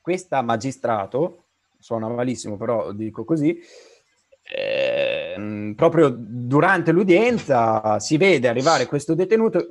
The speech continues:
questo condannato che dice: "Ma scusi, trenta anni di galera, però io non ho mai, non ho mai ucciso nessuno." E sta qui lo guarda e gli dice:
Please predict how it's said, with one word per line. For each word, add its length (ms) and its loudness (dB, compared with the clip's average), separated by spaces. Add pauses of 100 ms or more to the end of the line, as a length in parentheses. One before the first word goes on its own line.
questo 480 0
condannato 540 0
che 120 -6
dice: 400 -6 (320)
"Ma 100 -10
scusi, 800 -2
trenta 380 -4
anni 280 -2
di 120 -8
galera, 460 2
però 320 0
io 240 -2
non 160 -8
ho 80 -10
mai, 560 -8 (340)
non 160 -10
ho 60 -6
mai 200 -4
ucciso 400 -10
nessuno." 640 -10 (1200)
E 120 -16
sta 180 -10
qui 140 -10
lo 140 -4
guarda 380 0
e 40 -10
gli 140 -12
dice: 520 -12